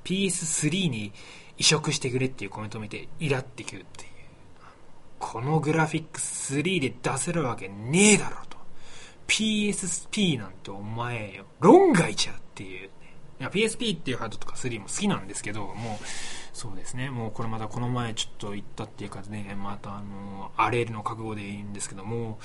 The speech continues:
過去ハードは切り捨てろって思うんですよね。まあ、この後話す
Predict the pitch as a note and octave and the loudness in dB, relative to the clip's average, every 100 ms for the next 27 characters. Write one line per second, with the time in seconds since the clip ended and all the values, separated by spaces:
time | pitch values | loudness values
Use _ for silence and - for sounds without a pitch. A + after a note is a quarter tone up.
0 | - - - - - - C4 B3+ B3 - | -14 -12 -12 -14 -2 0 2 2 0 0
1 | C#4+ A3 C3 A2 G2+ - - - F3+ G#3 | 0 0 0 -2 -4 -6 -6 -2 0 0
2 | - A3 E3 - - - - F#2+ G2 F#2+ | -2 -2 0 -2 -8 -14 -12 -10 -10 -10
3 | F#2+ F#2+ - G2+ G2+ G2+ - - - A2 | -12 -12 -10 -8 -8 -8 -12 -16 -12 -10
4 | G2+ C3 C3 D3 A#2 A2+ G#2+ G2+ | -6 -2 0 0 -2 -4 -6 -6